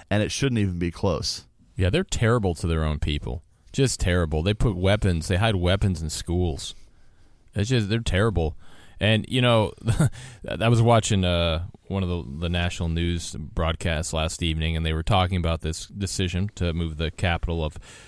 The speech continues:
Speaker 2: or to have the capital of Israel there be Jerusalem,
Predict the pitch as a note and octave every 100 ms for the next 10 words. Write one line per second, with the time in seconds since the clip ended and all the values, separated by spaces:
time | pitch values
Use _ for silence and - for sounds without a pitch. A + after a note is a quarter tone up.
0 | - _ - G2 G2 G#2+ G2+ G2 F2 E2+
1 | E2+ E2+ D#2+ D2+ D#2+ D#2+ D#2 D#2 D2 D#2
2 | D#2 D2+ D2 F2 F#2